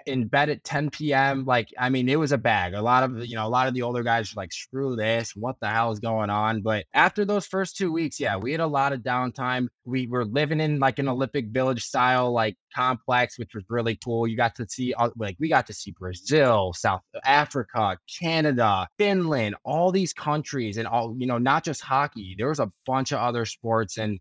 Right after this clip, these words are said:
you know, meeting and talking to all those people, like, you got to kinda get out of your shell and be like, "Wow, like, you know, we're so used to what we're used to," but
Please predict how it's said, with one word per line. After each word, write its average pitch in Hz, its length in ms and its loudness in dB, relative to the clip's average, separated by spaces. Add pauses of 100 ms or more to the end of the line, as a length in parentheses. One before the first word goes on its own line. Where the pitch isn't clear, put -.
you 127 140 -2
know, 113 160 2
meeting 151 480 0
and 123 100 0
talking 143 340 0
to 139 40 0
all 131 180 4
those 139 200 -2
people, 139 360 -2
like, 123 220 0
you 120 60 -2
got 143 220 2
to 147 100 -2
kinda 139 240 -2
get 127 200 0
out 147 160 6
of 151 60 0
your 127 140 0
shell 131 480 2
and 98 100 -6
be 117 80 -4
like, 101 160 -4
"Wow, 113 320 4
like, 98 280 -4
you 101 100 -14
know, 98 100 -6
we're 107 140 -4
so 135 280 2 (120)
used 135 340 0
to 135 60 0
what 117 160 0
we're 131 180 4
used 143 380 2
to," 110 180 0
but 110 300 2